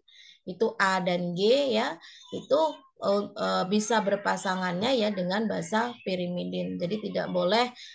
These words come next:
dalam satu, apa namanya, golongan yang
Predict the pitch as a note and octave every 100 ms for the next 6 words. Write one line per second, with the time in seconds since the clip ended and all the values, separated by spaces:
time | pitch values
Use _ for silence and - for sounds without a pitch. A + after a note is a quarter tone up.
0 | - F3+ F3 G3 A3 G3+ E3+ E3 A#3 C4
1 | C#4 C4+ - - - - G3 - G#3 F#3+
2 | F#3 F#3 G#3 G#3+ G#3 F#3 F3+ F3+ G#3 F#3+
3 | F3+ F#3+